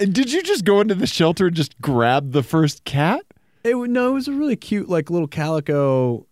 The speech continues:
Speaker 2: cat, but
Speaker 1: Okay.
Speaker 2: it was a psycho. It used
Speaker 1: Okay.
Speaker 2: to, like, run past my bed, and, uh, we had, like, a futon.
Speaker 1: Uh-huh.
Speaker 2: And, like, so my,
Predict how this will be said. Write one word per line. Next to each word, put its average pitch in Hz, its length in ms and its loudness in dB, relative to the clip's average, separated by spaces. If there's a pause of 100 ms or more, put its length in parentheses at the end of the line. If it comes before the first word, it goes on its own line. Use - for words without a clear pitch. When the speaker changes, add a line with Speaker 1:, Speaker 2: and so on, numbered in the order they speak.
Speaker 2:
cat, 135 420 -4 (140)
but 127 140 2
Speaker 1:
Okay. 165 480 2 (420)
Speaker 2:
it 139 60 -2
was 127 200 -2
a 110 60 -2
psycho. 101 640 -4 (200)
It 151 240 2
used 127 240 2
Speaker 1:
Okay. 127 200 2
Speaker 2:
to, - 60 -2
like, 120 340 0
run 127 760 0 (400)
past 127 440 -4
my 110 160 -4
bed, 104 480 -6 (520)
and, 95 560 -10 (140)
uh, 95 380 -10
we 104 400 -10
had, 107 160 -10
like, 92 140 -12
a 92 60 -12
futon. 82 680 -12 (180)
Speaker 1:
Uh-huh. 139 360 2 (100)
Speaker 2:
And, 120 240 -2
like, 110 220 -4 (180)
so 123 100 -6
my, 110 160 -4